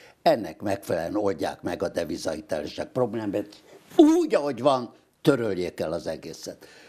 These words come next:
Sajnos nem én rám volt bízva ennek az ügynek az elintézése. De menjünk vissza,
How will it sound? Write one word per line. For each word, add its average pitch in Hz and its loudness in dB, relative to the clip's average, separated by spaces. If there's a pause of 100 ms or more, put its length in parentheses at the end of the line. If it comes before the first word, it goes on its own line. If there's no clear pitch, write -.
(200)
Sajnos 170 4 (1200)
nem 117 -2 (180)
én 98 0
rám 80 -4
volt 80 -6
bízva 82 -8 (120)
ennek 85 -8
az - -12
ügynek - -12
az - -12
elintézése. - -14 (520)
De 113 -4 (520)
menjünk 170 -4
vissza, 117 -2